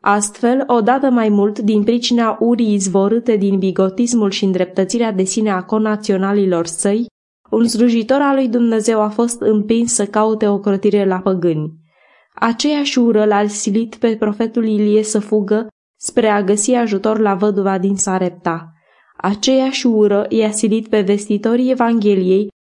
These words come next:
să-i părăsească pe iudei și să proclame solia lor la neamuri. Și aceeași ură o au de întâmpinat și în veacul acesta credincioșii lui Dumnezeu.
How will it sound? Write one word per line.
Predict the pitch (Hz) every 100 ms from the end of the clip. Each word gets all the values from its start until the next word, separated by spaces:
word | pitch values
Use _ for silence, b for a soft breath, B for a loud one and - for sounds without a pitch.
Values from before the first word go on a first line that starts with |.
| -
să-i | - 240
părăsească | 247 220 226 254 269 -
pe | 240 220
iudei | 208 190 180 202
și | 214 240
să | 233 220
proclame | 196 196 226 226 220
solia | 214 208 202 202 190
lor | 190 185
la | 196 180
neamuri. | 185 175 160 156 160 - b b
Și | - - 240
aceeași | 233 233 294 285 277
ură | 254 220 226 208 214 214
o | - 208
au | 214 233
de | 220 247
întâmpinat | 226 214 214 214 208 208 214
și | -
în | 226 208
veacul | 214 208 214
acesta | 202 202 202 220
credincioșii | 214 202 185 185 190 202 202
lui | 196
Dumnezeu. | 180 180 180 180 175 160 165